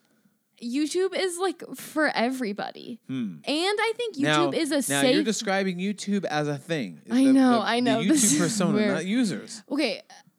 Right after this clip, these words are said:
Speaker 1: The concept and the platform of how YouTube is, there's so many things.
Speaker 2: Hmm.
Speaker 1: It's like, there's a lot of different avenues of things you can do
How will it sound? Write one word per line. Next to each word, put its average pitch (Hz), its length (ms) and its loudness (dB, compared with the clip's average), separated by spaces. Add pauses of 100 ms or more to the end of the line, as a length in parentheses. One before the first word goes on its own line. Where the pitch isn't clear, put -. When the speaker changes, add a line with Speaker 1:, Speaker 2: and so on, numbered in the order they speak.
(1300)
Speaker 1:
The 269 220 0
concept 302 680 -2
and 311 160 0
the 240 60 0
platform 247 580 0
of 226 80 0
how 208 180 0
YouTube 214 460 -2
is, 196 380 -6 (880)
there's 262 220 2
so 214 320 0
many 202 260 -2
things. - 420 -12
Speaker 2:
Hmm. 220 160 -2 (320)
Speaker 1:
It's 233 240 -2
like, 240 240 0 (880)
there's 277 260 2
a 269 60 2
lot 226 440 -2
of 226 180 -2
different 214 460 -4 (680)
avenues 214 720 0
of 196 220 -4
things 220 320 2
you 202 80 0
can 196 220 -2
do 190 340 -2